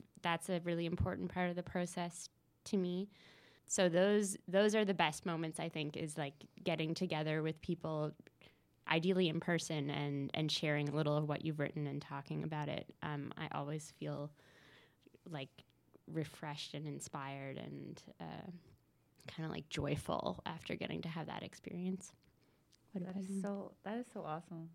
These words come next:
Speaker 2: I love that you did that. I'm glad that you did it because, like, I know that a lot of people felt completely dysfunctional during that time, and yeah, the Zoom really helped for some folks. Yeah, that's good. Um, I, uh, during lockdown,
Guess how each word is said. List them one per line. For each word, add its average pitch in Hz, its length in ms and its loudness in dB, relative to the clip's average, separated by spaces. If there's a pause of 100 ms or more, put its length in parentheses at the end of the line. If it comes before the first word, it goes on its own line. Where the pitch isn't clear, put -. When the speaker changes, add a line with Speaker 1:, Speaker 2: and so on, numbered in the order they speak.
Speaker 2:
I 190 60 0
love 214 140 4
that 220 120 2
you 214 80 -2
did 185 220 -4
that. 170 160 -2
I'm 175 100 -4
glad 190 200 2
that 208 120 -4
you 196 60 -4
did 185 140 -2
it 175 200 -4
because, 180 180 -8
like, 185 120 -4
I 190 40 -4
know 196 140 -4
that 202 80 -4
a 190 60 -2
lot 190 160 0
of 185 100 -4
people 180 160 -8
felt 180 380 -4 (680)
completely 208 400 0
dysfunctional 170 720 -2
during 165 220 -4
that 160 180 -6
time, 165 640 -4
and 160 260 -6 (100)
yeah, 175 200 2
the 170 80 0
Zoom 175 300 -2
really 160 200 -6
helped 151 400 -6 (600)
for 165 100 -2
some 156 220 -2
folks. 151 360 -6
Yeah, 160 280 0 (200)
that's - 200 -16
good. 165 360 -8 (1200)
Um, 185 240 4
I, 196 440 4 (140)
uh, 190 200 6
during 214 480 2
lockdown, 202 920 4